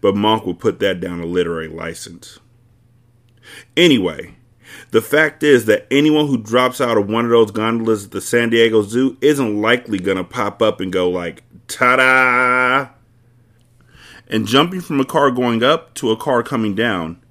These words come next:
is only something an idiot or a lunatic would attempt. Or a legend. "I can now see why the guy is a legend,"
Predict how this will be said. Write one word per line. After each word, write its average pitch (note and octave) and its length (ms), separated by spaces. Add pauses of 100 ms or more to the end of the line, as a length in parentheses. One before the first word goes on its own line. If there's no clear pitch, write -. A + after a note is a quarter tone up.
(400)
is A2 300
only B2 320
something A#2+ 540
an F2 120 (100)
idiot C#3+ 520
or G#2 160
a F#2 60
lunatic G2+ 840
would F2+ 100
attempt. - 560 (1700)
Or G#2 200
a F2+ 80
legend. F2+ 520 (2250)
"I G#2 140
can G2+ 220
now G2+ 220
see A2+ 240
why F2+ 220
the F2 80
guy F2 240
is F#2+ 120
a G#2+ 60
legend," E2 560